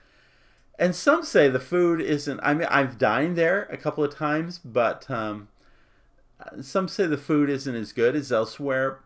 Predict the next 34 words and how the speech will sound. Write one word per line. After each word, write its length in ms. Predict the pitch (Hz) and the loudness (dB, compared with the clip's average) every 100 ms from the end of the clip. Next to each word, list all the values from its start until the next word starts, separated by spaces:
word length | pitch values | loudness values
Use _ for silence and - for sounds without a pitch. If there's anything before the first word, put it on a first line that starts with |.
| - | 2
But 340 | 131 123 - | 4 4 0
again, 440 | - 131 151 156 156 | -8 -4 0 0 -2
people 300 | 165 165 156 | -6 -4 -2
are 100 | 135 | -2
going 360 | 107 117 117 | -2 -2 -4
just 280 | 117 127 - | 0 -2 -2
for 240 | - 110 101 | -4 -2 -2
the 160 | 95 | -4
opportunity 640 | - 127 127 110 131 107 101 | -4 -6 -6 -10 -8 -6 -6
to 320 | 95 104 92 | -8 -8 -8
be 380 | 82 98 95 - _ - | -6 -4 -4 -6 _ 2
up 280 | 127 131 - | 2 2 -4
in 220 | 107 101 | -4 -2
the 180 | 90 87 | 0 -2
castle 560 | - 71 - - - - _ - - - _ | -4 -6 -6 -10 -14 -20 _ -20 -20 -20 _
and 540 | 113 104 95 92 92 87 | -6 -4 -2 -4 -6 -8
to 140 | 95 | -14
s-, 200 | - - _ | -14 -18 _
and 360 | 107 95 95 87 | -8 -6 -6 -10
to 200 | - 95 | -10 -10
have 220 | 82 85 | -6 -10
said 320 | - 104 92 | -4 -4 -2
that 160 | 82 80 | -4 -4
I 100 | 78 | -4
dined 420 | 78 82 85 82 | -4 -4 -4 -6
at 120 | 76 - | -8 -10
the 80 | |
castle. 480 | 82 - - - 71 | -16 -14 -12 -12 -12
So, 380 | - - 101 90 - - - _ | -12 -4 -4 -4 -10 -20 -20 _
so 240 | - 151 | 0 2
definitely 500 | 143 170 - 135 104 | 4 2 2 -6 -6
worth 240 | 104 104 101 | -4 -4 -6
staying 400 | - 120 113 104 | -6 -6 -4 -4
at. 180 | 87 | -8